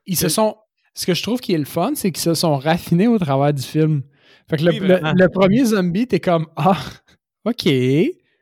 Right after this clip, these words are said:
Speaker 2: Mais peut-être qu'il y a de la misère avec son
Speaker 1: Ok.
Speaker 2: budget, tu sais. Peut-être qu'il
Speaker 1: Ouais.
Speaker 2: peut-être qu'au début, il s'est dit, ben, tu sais, ça dépend là aussi. Peut-être que la <laughs> dernière scène a été filmée à la fin puis il y avait plus une scène, là.
Speaker 1: Ouais, ouais.
Speaker 2: Mais bon,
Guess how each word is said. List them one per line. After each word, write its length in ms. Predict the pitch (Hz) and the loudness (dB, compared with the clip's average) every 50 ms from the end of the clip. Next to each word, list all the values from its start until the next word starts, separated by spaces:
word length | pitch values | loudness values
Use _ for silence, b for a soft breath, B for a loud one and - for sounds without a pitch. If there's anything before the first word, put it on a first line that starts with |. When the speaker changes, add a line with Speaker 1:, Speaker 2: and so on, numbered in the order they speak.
| _ _ _ _ - | _ _ _ _ -18
Speaker 2:
Mais 120 | 143 147 | -18 -14
peut-être 180 | - 208 233 - | -12 -12 -12 -10
qu'il 60 | - 185 | -10 -10
y 20 | |
a 20 | 165 | -6
de 60 | 147 | -4
la 80 | 143 | -4
misère 180 | 147 135 123 156 | -4 -4 -4 -6
avec 120 | 196 196 139 | -2 0 0
son 80 | 135 135 | 0 0
Speaker 1:
Ok. 120 | 131 123 | 0 0
Speaker 2:
budget, 420 | 120 135 160 214 - 151 156 151 139 | 0 -2 -2 -2 -4 -6 -8 -10 -10
tu 240 | - _ - 160 165 | -12 _ -20 -20 -20
sais. 60 | 156 135 _ | -20 -16 _
Peut-être 220 | - 190 226 - | -12 -10 -10 -12
qu'il 120 | _ 180 190 | _ -6 -2
Speaker 1:
Ouais. 580 | 202 214 214 208 202 202 202 202 202 202 208 226 | 0 0 2 2 0 0 0 0 -2 -2 -2 -4
Speaker 2:
peut-être 720 | 247 277 285 _ - - _ _ _ _ _ - 233 208 | -6 -8 -10 _ -20 -20 _ _ _ _ _ -20 -14 -10
qu'au 80 | 208 190 | -8 -6
début, 180 | 165 165 170 214 | -6 -6 -6 -8
il 60 | 190 | -8
s'est 120 | 156 151 | -8 -10
dit, 180 | 143 135 143 156 | -10 -10 -12 -10
ben, 220 | 139 143 139 127 | -8 -6 -6 -6
tu 100 | 120 139 | -6 -8
sais, 60 | 143 127 | -10 -10
ça 100 | 139 135 | -8 -10
dépend 240 | 131 131 147 147 151 | -8 -8 -6 -6 -4
là 120 | 156 151 | -2 -2
aussi. 280 | 139 135 - - 175 160 b b b b _ | -2 -2 -4 -4 -6 -6 b b b b _
Peut-être 180 | - 156 143 - | -6 -6 -4 -4
que 80 | 143 | -4
la 140 | 131 127 120 | -4 -4 -6
<laughs> 120 | 110 107 | -6 -6
dernière 340 | - 139 120 147 135 123 131 | -4 -4 -4 -6 -6 -8 -8
scène 220 | - - 160 160 147 | -6 -6 -6 -6 -6
a 60 | 131 | -8
été 160 | 123 117 131 | -8 -8 -10
filmée 260 | 117 - - 127 127 135 | -10 -10 -10 -10 -8 -8
à 40 | 123 | -8
la 60 | 113 | -8
fin 120 | - 147 147 | -8 -10 -10
puis 60 | 131 | -8
il 20 | 123 | -8
y 40 | 117 | -8
avait 140 | 120 120 | -8 -8
plus 160 | 117 - 131 127 | -8 -8 -8 -8
une 120 | 120 117 | -8 -8
scène, 340 | 110 - 131 139 175 196 185 | -10 -8 -8 -8 -6 -6 -8
là. 120 | 175 175 165 - _ - | -8 -8 -10 -12 _ -6
Speaker 1:
Ouais, 80 | 139 127 127 | -4 -2 0
ouais. 240 | 123 123 123 123 117 117 | 0 0 0 -2 -2 -4
Speaker 2:
Mais 140 | 123 123 | -4 -8
bon, 340 | 123 120 113 113 110 110 110 | -10 -10 -10 -10 -8 -10 -10